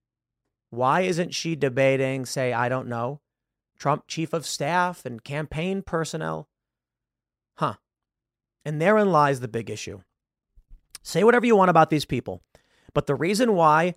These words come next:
I don't care that Laura Loomer posts this tweet so much, I'm worried if it's fake news, it's because she's not Trump's second in command. You want to talk about a media personal, personality leaps and bounds above Laura Loomer,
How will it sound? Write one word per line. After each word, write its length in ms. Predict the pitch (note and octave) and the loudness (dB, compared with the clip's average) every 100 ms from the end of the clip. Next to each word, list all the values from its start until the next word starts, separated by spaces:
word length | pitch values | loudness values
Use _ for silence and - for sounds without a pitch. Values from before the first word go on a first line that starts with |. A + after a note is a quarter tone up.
| _ - | _ -4
I 100 | D#3+ | -2
don't 380 | C3 F3 - | 2 0 0
care 380 | - D3 C#3 E3 | -8 -4 0 0
that 160 | D3 - | -2 -2
Laura 260 | C#3+ C#3+ C3+ | -2 0 0
Loomer 340 | C3+ C#3+ D3+ | -2 -4 -4
posts 380 | D3+ D3 - - | -2 -4 -4 -8
this 180 | C3 - | -8 -6
tweet 300 | C#3+ D#3 - | -6 -6 -2
so 220 | - G#3 | 0 2
much, 520 | D3 G3 - - - _ _ - | 2 0 -2 -12 -16 _ _ -4
I'm 140 | F4+ | 2
worried 320 | G#3+ A3 A3+ E3 | 6 8 8 6
if 80 | |
it's 120 | C3 - | 0 -4
fake 280 | D#3+ D#3+ | -2 -2
news, 580 | C3 D#3+ C3 D3 - - _ _ _ _ _ _ | -2 -2 -2 -6 -12 -16 _ _ _ _ _ _
it's 100 | A#3+ | -10
because 360 | - D4 E4+ D#4 | -4 -2 -2 -2
she's 260 | - D4+ | -4 -2
not 340 | C4+ C#4+ D4+ - | 0 0 0 -2
Trump's 260 | C#4 C#4+ | -4 -2
second 400 | - D#4 D4 D#4 | 0 -2 -2 -4
in 100 | D#4 | -6
command. 600 | - D4+ D#4+ F4+ E4+ - _ _ _ _ _ _ _ _ _ - | -6 -2 0 0 -2 -6 _ _ _ _ _ _ _ _ _ -2
You 140 | A#3+ | 0
want 160 | E4+ F#4 | 2 2
to 60 | |
talk 160 | D4 C#4 | 2 2
about 160 | B3 G#3+ | 2 0
a 40 | |
media 340 | F#3 G#3 A3+ | 0 2 2
personal, 560 | A3 A3 A3 G#3 G#3 - - | 2 2 0 0 -4 -6 -2
personality 540 | A3 G3 F3+ F#3+ F#3 | -2 0 -2 0 -2
leaps 320 | D3+ F3+ - | -2 -4 -2
and 140 | F3 D3 | -2 2
bounds 320 | D#3 E3 D3+ | 0 0 -2
above 460 | A2+ B2+ C#3+ C#3+ | 0 4 4 4
Laura 260 | C3+ C#3 D3 | 2 4 4
Loomer, 460 | C3+ C3+ C#3 E3+ | 2 0 0 -4